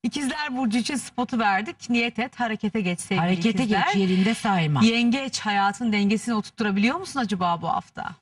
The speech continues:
Speaker 2: Ah, ah. Tabii
Speaker 1: Ha?
Speaker 2: ki oturtabilecek.
Speaker 1: Ah, ah yengeç, ah.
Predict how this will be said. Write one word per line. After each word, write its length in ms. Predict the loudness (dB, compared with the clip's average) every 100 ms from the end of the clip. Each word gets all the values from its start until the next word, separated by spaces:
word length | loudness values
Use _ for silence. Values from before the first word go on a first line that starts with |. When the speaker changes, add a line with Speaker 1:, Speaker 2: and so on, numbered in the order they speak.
| -8
Speaker 2:
Ah, 460 | -2 2 2 2 2
ah. 440 | 2 0 -2 -8 -14 _ -2
Tabii 320 | 2 4 2
Speaker 1:
Ha? 0 |
Speaker 2:
ki 160 | -2
oturtabilecek. 760 | -4 0 2 4 2 2 2 2
Speaker 1:
Ah, 400 | 2 0 0 0
ah 300 | 2 2 2 0
yengeç, 440 | -4 -2 -4 -2 -2
ah. 260 | 0 0